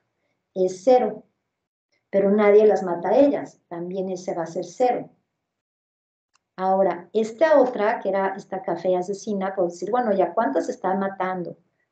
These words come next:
Bueno, bueno, vamos a, a pensar que esta tiene un K out de seis grados, ¿no? Quiere decir que mata a seis.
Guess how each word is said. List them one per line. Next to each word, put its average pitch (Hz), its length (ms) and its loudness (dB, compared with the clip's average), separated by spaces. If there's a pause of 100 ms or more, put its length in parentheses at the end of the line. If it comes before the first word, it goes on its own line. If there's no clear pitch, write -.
Bueno, - 320 -6
bueno, 170 300 2
vamos 220 260 2
a, 202 80 4
a 180 320 -4
pensar 214 580 -2 (600)
que - 240 2
esta 226 460 4
tiene 208 400 -2
un 202 300 -4
K 208 520 -2
out 196 400 -2 (640)
de 190 140 0
seis 208 460 4
grados, 208 640 2
¿no? 220 220 -6
Quiere 202 160 -4
decir - 140 0
que - 100 -6
mata 180 340 -4
a - 140 -12
seis. - 560 -8